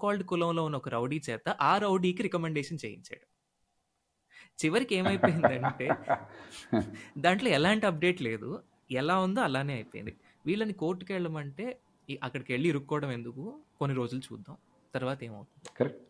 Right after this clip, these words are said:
Speaker 2: కరెక్ట్.
Speaker 1: అసలు మూలం ఎక్కడ మారాలి సార్? అంటే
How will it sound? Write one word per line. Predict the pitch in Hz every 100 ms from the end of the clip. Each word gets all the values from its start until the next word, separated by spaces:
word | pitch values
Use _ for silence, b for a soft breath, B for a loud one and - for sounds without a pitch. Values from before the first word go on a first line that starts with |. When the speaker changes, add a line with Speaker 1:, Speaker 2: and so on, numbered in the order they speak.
| _ _ _ - -
Speaker 2:
కరెక్ట్. | 151 165
Speaker 1:
అసలు | 262
మూలం | 175 131 151 233 294
ఎక్కడ | 214 - 220 226
మారాలి | 180 120 110
సార్? | 117 113
అంటే | 135 -